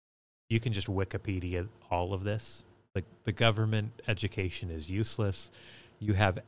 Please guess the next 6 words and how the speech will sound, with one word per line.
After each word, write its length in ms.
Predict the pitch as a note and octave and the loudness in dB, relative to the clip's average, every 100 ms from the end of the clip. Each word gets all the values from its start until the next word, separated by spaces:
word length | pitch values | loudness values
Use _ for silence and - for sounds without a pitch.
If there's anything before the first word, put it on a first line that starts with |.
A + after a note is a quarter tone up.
| - | 2
everything 540 | C3 G2+ G2+ F2+ F#2 | 4 6 4 2 -2
in 60 | E2 | -4
your 120 | E2 | -8
pocket. 480 | - D#2+ D2+ - - - | -6 -6 -6 -10 -10 -14
So, 400 | - - D#2+ E2+ - - _ _ _ | -6 -2 -2 -4 -8 -20 _ _ _
uh, 320 | A#2+ A2 G2 | 4 6 6